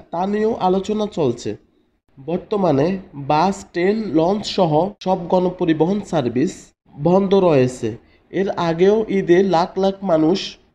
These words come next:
লকডাউন উপেক্ষা করে ঢাকা ছেড়ে গ্রামে গেছেন নারীর টানে। জীবিকার প্রয়োজনে তারা আবার রাজধানীতেই ফিরে আসে।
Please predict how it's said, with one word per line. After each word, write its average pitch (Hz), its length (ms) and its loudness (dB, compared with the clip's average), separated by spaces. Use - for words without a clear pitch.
লকডাউন 160 600 0
উপেক্ষা 180 500 -2
করে 160 360 0
ঢাকা 165 300 0
ছেড়ে 175 340 2
গ্রামে 175 480 0
গেছেন 196 300 0
নারীর 185 440 2
টানে। 110 260 -4
জীবিকার 190 480 -2
প্রয়োজনে 190 480 -2
তারা 185 220 -2
আবার 185 520 0
রাজধানীতেই 180 680 -2
ফিরে 147 320 0
আসে। 110 280 -6